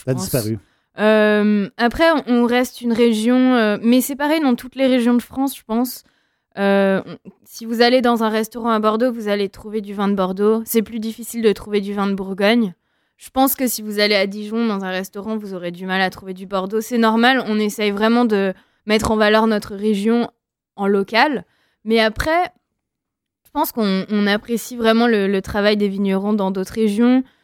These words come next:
Speaker 2: Je pense pas qu'il y ait une région en France, en France qui soit plus cotée qu'une autre. Euh, on fait tous des vins différents et, et c'est ça aussi qui fait la
Speaker 1: C'est la,
Speaker 2: diversité
Speaker 1: c'est de la
Speaker 2: de la
Speaker 1: beauté,
Speaker 2: France.
Speaker 1: c'est la beauté.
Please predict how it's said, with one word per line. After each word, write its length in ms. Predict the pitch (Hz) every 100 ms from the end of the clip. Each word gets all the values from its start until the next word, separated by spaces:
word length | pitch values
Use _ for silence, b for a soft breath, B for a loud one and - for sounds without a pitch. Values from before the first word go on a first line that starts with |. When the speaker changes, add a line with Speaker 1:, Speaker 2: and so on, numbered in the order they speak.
| b _
Speaker 2:
Je 400 | 190 208 220 214
pense 260 | 202 226 -
pas 160 | 254
qu'il 120 | 247
y 40 | 214
ait 40 |
une 60 | 208
région 300 | 214 214 226
en 60 | 208
France, 320 | 233 226 _
en 100 | 202
France 220 | 196 240 233
qui 100 | 220
soit 160 | 214 190
plus 160 | 214
cotée 340 | 196 220 226 226
qu'une 200 | 196 202
autre. 400 | 226 - - - -
Euh, 420 | 175 170 170 165 160
on 80 | 180
fait 180 | - 185
tous 320 | - 220 196
des 120 | 190 175
vins 180 | 190
différents 720 | 190 185 - 202 208 220 226 226
et, 200 | 180 175 180
et 60 |
c'est 140 | 190 190
ça 200 | - 240
aussi 200 | 202 214
qui 100 | 196
fait 120 | 202
la 100 | 190
Speaker 1:
C'est 20 |
la, 20 |
Speaker 2:
diversité 380 | 185 196 202 160
Speaker 1:
c'est 120 | -
de 60 | 165
la 60 | 160
Speaker 2:
de 40 |
la 100 | 190
Speaker 1:
beauté, 120 | 127
Speaker 2:
France. 220 | 123 233
Speaker 1:
c'est 80 | 156
la 100 | 147
beauté. 400 | 127 123 - 98